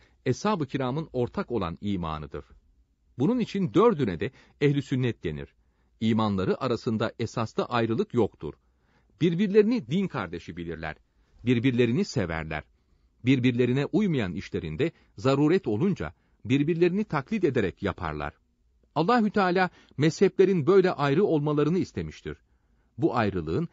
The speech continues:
Müslümanlara Allahü Teala'nın rahmeti olduğunu Peygamberimiz haber vermiştir. Çünkü dört mezhep arasındaki ufak tefek başkalıklar Müslümanların işlerini kolaylaştırmaktadır. Her Müslüman vücut yapısına,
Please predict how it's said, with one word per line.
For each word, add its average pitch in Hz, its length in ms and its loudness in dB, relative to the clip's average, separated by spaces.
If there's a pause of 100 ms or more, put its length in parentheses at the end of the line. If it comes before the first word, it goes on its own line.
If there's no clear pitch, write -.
(160)
Müslümanlara 135 800 0
Allahü 147 380 0
Teala'nın 139 640 -2
rahmeti 120 400 0
olduğunu 101 560 -2 (380)
Peygamberimiz 156 640 4
haber 82 340 -6
vermiştir. 80 500 -4 (560)
Çünkü 113 440 0
dört 165 220 2
mezhep 143 400 -2
arasındaki 113 540 -2
ufak 175 400 -4
tefek 113 360 -4
başkalıklar 101 720 -4 (380)
Müslümanların 165 760 0
işlerini 160 440 0
kolaylaştırmaktadır. 80 1120 -6 (500)
Her 127 200 -2
Müslüman 92 540 -4 (260)
vücut 120 340 -2
yapısına, 98 540 -4